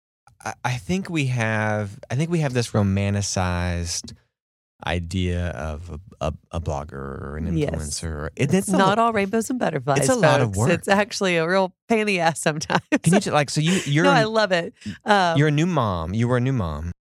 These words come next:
Speaker 2: Yeah. So basically, I would make the recipes, photograph the recipes,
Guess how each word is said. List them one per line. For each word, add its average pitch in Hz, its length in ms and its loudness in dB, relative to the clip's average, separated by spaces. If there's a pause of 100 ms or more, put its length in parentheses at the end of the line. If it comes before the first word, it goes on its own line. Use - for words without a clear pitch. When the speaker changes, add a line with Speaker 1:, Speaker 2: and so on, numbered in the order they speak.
Speaker 2:
Yeah. 208 300 2
So 226 180 -2
basically, 240 440 2
I 214 100 4
would 196 180 -2
make 190 220 0
the 196 80 -2
recipes, 170 680 0 (340)
photograph 175 380 2
the 165 80 -4
recipes, 151 600 -4